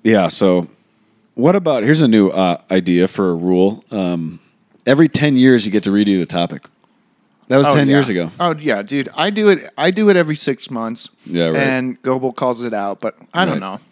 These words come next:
Speaker 2: know.
Speaker 1: Okay, good. So
Speaker 2: I don't really care. I think, like, we're pretty creative guys, and I'm proud of that. Like, that's
Speaker 1: Yeah.
Speaker 2: great. After
Speaker 1: Right.
Speaker 2: ten years, we've covered, like, tons of stuff that
Speaker 1: Lots
Speaker 2: we've
Speaker 1: of
Speaker 2: never,
Speaker 1: topics.
Speaker 2: and we're also, like, we, we stay curious and interested.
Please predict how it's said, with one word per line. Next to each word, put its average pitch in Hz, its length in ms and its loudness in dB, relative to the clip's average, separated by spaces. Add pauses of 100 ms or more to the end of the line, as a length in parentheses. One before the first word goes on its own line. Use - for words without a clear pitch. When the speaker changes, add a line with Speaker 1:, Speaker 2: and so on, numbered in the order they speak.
(160)
Speaker 2:
know. 110 100 -4
Speaker 1:
Okay, 95 180 0
good. 87 220 -4 (120)
So 92 220 -8
Speaker 2:
I 147 60 -2
don't 202 100 -2
really 139 160 0
care. 120 220 -6 (280)
I 165 140 -2
think, 202 340 -6 (540)
like, 156 180 0
we're 202 140 0
pretty 226 240 -4
creative 123 480 0
guys, 101 380 -8 (360)
and 123 480 -4
I'm 147 460 -8
proud 240 260 0
of 117 60 0
that. 104 180 -4 (160)
Like, 175 160 -8
that's 185 200 -4
Speaker 1:
Yeah. 160 40 -10
Speaker 2:
great. - 280 -6 (180)
After 175 220 -2
Speaker 1:
Right. 185 100 -12
Speaker 2:
ten 220 200 -2
years, 220 280 0
we've 170 340 -6
covered, 202 400 -8 (100)
like, 139 300 -6
tons 208 300 -4
of 185 80 -8
stuff 185 260 -6
that 160 80 -8
Speaker 1:
Lots 233 120 4
Speaker 2:
we've 262 100 -6
Speaker 1:
of - 80 -14
Speaker 2:
never, 160 300 -2
Speaker 1:
topics. - 120 -20 (240)
Speaker 2:
and 165 160 -2
we're 165 220 0
also, 151 360 -2
like, 127 280 -4
we, 123 320 -4 (580)
we 135 560 -2
stay 156 300 -4
curious 143 480 -4
and 139 100 -8
interested. 120 560 -8